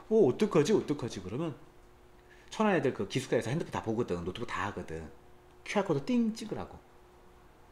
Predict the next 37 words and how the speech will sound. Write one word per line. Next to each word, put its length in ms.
그럼 140
선생님이 340
빵 240
이렇게 160
나와, 260
이렇게. 280
안녕? 260
응? 80
그럼, 220
그럼 180
네가 160
어떻게 160
하는 100
줄 60
알아? 100
어떤 160
새끼 120
어떻게 160
하는 100
줄 100
아냐, 120
이거. 160
이걸 120
또 80
가린다, 520
또. 140
여기다 180
포스트잇 280
붙여, 120
포스트잇. 420
이 40
새끼 260
포스트잇 360
붙인 180
새끼도 180
있어요. 220
포스트잇. 520